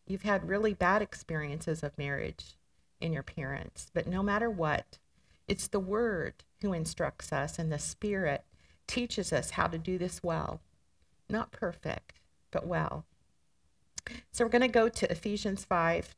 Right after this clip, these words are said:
twenty-two through twenty-four in the Message, and this is directed at wives. "Wives, understand and support your husbands in ways that show your support for Christ.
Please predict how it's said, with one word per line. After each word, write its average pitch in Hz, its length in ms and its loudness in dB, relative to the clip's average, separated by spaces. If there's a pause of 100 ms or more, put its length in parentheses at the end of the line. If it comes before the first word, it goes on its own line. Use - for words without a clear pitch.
twenty-two 185 760 0
through 190 220 -8
twenty-four 165 800 -2 (460)
in 180 100 2
the 185 80 2
Message, 165 500 2
and 160 120 2
this 170 320 0
is 156 320 2
directed 156 440 0
at 165 120 -2
wives. - 640 -4 (600)
"Wives, 214 520 4
understand 180 1000 2
and 175 120 0
support 180 680 0
your 180 100 0
husbands 165 480 0
in 165 140 0
ways 175 280 2
that - 160 -6
show 165 180 2
your 160 180 -2
support 165 480 -2
for - 140 -10
Christ. - 760 -6